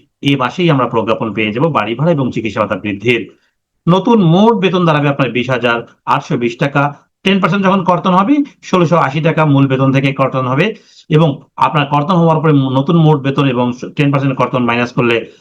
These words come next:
আপনি টাকা পকেটে ঢুকাতে পারবেন উনিশ হাজার একশো চল্লিশ টাকা। যারা এবার দ্বিতীয় ইনক্রিমেন্ট পাবেন তাদের বেতন দাঁড়াবে সতেরো হাজার ছয়শো চল্লিশ টাকা। আপনি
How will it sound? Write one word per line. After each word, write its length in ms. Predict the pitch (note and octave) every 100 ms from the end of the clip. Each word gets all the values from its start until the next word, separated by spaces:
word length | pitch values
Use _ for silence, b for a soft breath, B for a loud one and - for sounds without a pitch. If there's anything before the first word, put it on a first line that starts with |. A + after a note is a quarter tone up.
| -
আপনি 200 | C3+ C#3+
টাকা 240 | B2+ C3+ - -
পকেটে 300 | C#3 G3+ F3
ঢুকাতে 280 | E3+ D3+
পারবেন 360 | C#3 C3+ B2+ A#2+ - _ _ _
উনিশ 280 | D#3 F#3+ F#3
হাজার 300 | D#3 C#3+ -
একশো 260 | - A#2+ C#3
চল্লিশ 400 | D3+ A#2+ G#2+ -
টাকা। 440 | G#2+ - G#2 - - _ _ _ _ _ _ _ _ _ _ C#3
যারা 180 | E3
এবার 160 | F3 E3+
দ্বিতীয় 300 | C#3+ D#3+ A3+ A3+
ইনক্রিমেন্ট 480 | G3 F3 E3 D#3+ C#3+
পাবেন 260 | B2 B3+ C4+ B B _
তাদের 220 | F3+ F#3
বেতন 240 | E3+ F#3
দাঁড়াবে 380 | F3+ E3+ E3 F3 - _
সতেরো 500 | - - E3 E3+ F3
হাজার 260 | E3+ D#3 D#3+
ছয়শো 220 | D3 C3+
চল্লিশ 320 | C3 A2+ A2+ A#2
টাকা। 340 | B2 A#3+ B3 _ _ _
আপনি 420 | B2+ - C#3+ D3